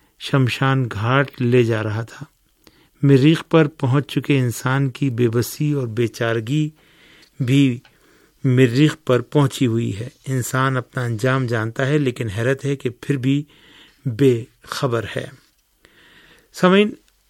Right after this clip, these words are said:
ہندوستان کے اخبار روزنامہ آواز کی سرخی ہے، عوام کے پیسوں سے بننے والے ٹیکے کی سب سے زیادہ قیمت دینی پڑی، پڑے گی، راہل گاندھی۔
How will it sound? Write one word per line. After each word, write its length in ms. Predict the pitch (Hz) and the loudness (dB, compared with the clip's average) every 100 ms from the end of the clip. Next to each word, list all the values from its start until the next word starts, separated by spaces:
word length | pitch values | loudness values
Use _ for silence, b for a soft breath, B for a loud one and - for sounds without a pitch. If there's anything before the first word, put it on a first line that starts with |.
| - | -2
ہندوستان 580 | 135 160 156 170 165 170 | 4 4 4 2 2 2
کے 120 | 160 | 2
اخبار 400 | 151 123 127 147 | 0 0 0 0
روزنامہ 520 | 139 131 123 127 131 120 | 0 0 0 0 -2 0
آواز 500 | 113 117 131 135 - | -2 0 0 -2 -4
کی 100 | 127 | -8
سرخی 520 | - 117 - 131 143 | -6 -6 0 2 2
ہے، 80 | 180 | 0
عوام 420 | 139 120 127 131 | -2 -2 -2 -4
کے 340 | - - 131 | -4 -2 -2
پیسوں 420 | 120 123 107 143 | -2 -4 -2 -2
سے 220 | 135 - 139 | -4 -2 -2
بننے 320 | 120 117 120 | 0 -2 -2
والے 440 | 113 117 127 135 135 _ | -2 0 2 0 -2 _
ٹیکے 440 | - 127 - 139 135 | -2 -2 0 -2 -2
کی 360 | - 139 135 131 | -2 -2 0 -2
سب 260 | - 147 | -4 -4
سے 220 | - 151 131 | -2 0 0
زیادہ 340 | 120 117 117 - | 0 -2 -6 -4
قیمت 400 | 127 127 139 - b b b b b b b | -2 0 0 -4 b b b b b b b
دینی 380 | 127 139 127 123 | 6 6 6 2
پڑی، 500 | 107 117 131 139 139 - _ _ _ | 0 0 2 2 -2 -6 _ _ _
پڑے 200 | - 127 | 2 6
گی، 300 | 135 135 165 170 b b b 143 | 6 6 2 2 b b b 2
راہل 320 | 131 120 117 | 4 4 2
گاندھی۔ 340 | 127 117 117 | 2 0 -2